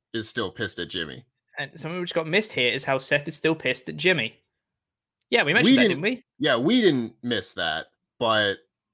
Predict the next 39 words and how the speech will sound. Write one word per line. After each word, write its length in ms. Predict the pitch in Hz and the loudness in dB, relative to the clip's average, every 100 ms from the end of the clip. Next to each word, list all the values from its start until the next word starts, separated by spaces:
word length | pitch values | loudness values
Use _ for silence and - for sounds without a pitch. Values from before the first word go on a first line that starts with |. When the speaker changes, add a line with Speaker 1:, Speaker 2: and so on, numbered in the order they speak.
| _ - | _ -4
Speaker 1:
it 140 | 151 | 4
is, 340 | 175 202 160 - | 6 6 2 2
it 140 | 170 | 4
is 160 | 180 160 | 6 4
a 60 | |
good 360 | 143 147 147 135 | 2 4 4 2
extra 360 | 131 127 - 127 | -4 -6 -6 -6
layer 340 | 113 117 110 101 | -2 -2 -2 -4
to 120 | 110 | -8
the, 320 | 95 90 80 | -6 -6 -6
to 80 | - | -4
Speaker 2:
Yes. 140 | 104 - | -4 -4
Speaker 1:
the 60 | |
story. 380 | - 104 80 67 _ _ _ | -4 -6 -8 -12 _ _ _
That 200 | 127 123 175 | 2 2 2
Speaker 2:
Absolutely. 400 | 170 - 170 262 | 0 2 4 4
Speaker 1:
honestly, 500 | 254 - 101 92 - | 2 -2 -4 -4 -4
I 120 | 147 175 | 0 4
don't, 420 | 269 - 151 143 | 4 2 -6 2
I 100 | 160 | 4
would 180 | 165 151 | 4 4
think 200 | 254 202 | 2 4
that 140 | 196 | 2
one 240 | 151 175 185 | 4 4 4
of 100 | 165 | 2
them 160 | 170 | 4
would 120 | 151 | 4
have 260 | 135 160 160 | 2 0 -2
to 80 | 127 | -10
turn, 440 | - 139 151 160 | -2 0 2 0
and 200 | 135 127 | 0 0
in 80 | 127 | 0
that 200 | 131 135 | 0 0
case 180 | 143 131 | -2 -4
it 40 | |
would 80 | 120 | -4
probably 240 | 131 123 117 | -2 -2 -4
be 120 | 110 | -8
Seth, 380 | - 117 147 | -4 -2 -2